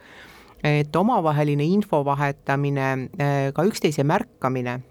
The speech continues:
et eriti kui me räägime praegu sellest, kus on tervishoiutöötajate puudus, kõikides haiglates, äh, on puudus arstidest ja puudus õdedest,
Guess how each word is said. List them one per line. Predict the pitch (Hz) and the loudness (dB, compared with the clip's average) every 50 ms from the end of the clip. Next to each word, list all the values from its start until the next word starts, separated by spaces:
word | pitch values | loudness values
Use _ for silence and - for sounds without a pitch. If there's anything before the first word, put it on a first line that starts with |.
| - | -4
et | - 139 139 - | -2 -2 0 2
eriti | 170 196 233 226 - - 156 | 2 2 2 2 0 -2 -2
kui | 147 143 | 0 0
me | 143 135 | 0 2
räägime | 143 156 170 170 - 165 147 143 135 | 2 0 0 0 0 0 0 0 0
praegu | 139 143 143 143 139 135 143 139 135 135 139 | 0 0 0 0 0 0 0 0 0 -2 -2
sellest, | - 156 160 170 156 143 147 - | -2 -2 0 0 0 0 -2 -4
kus | - 143 139 - - | -4 -4 -4 -2 -2
on | 139 131 135 | -2 -2 0
tervishoiutöötajate | 135 160 175 190 175 160 - 135 131 135 131 - 156 165 170 165 - - 135 131 127 127 - - 131 | 0 0 2 2 2 2 0 0 0 0 0 0 0 0 0 -2 -2 -2 0 0 0 -2 -2 -4 -4
puudus, | 123 - - 185 185 170 143 123 - - 117 117 - - - - - - - - - - _ | -4 0 0 2 2 2 2 0 0 -2 -4 -4 -6 -12 -16 -18 -20 -20 -20 -20 -20 -20 _
kõikides | - 185 208 196 - - 156 151 151 143 - | 0 0 0 0 -2 -4 -2 -2 -2 -2 0
haiglates, | 151 151 156 147 143 139 131 135 - - 131 131 131 - - - | 0 0 0 0 0 -2 -4 -2 -2 -2 -2 0 -2 -4 -6 -2
äh, | - 135 131 131 135 | 0 0 2 2 0
on | 139 139 135 131 | 0 0 -2 -4
puudus | - - 180 185 175 156 139 - 139 | -2 0 2 2 2 2 0 0 0
arstidest | 151 180 196 - - - 151 139 - 131 135 - - - | 0 0 -2 -4 -2 -2 -2 0 0 0 -2 -2 -2 -6
ja | 135 | -2
puudus | - 160 170 170 - 147 139 | 0 0 0 0 0 -2 -2
õdedest, | - 165 165 160 143 127 - - 123 135 - - - - | 0 -2 0 0 0 -2 -2 -4 -6 -6 -8 -10 -16 -18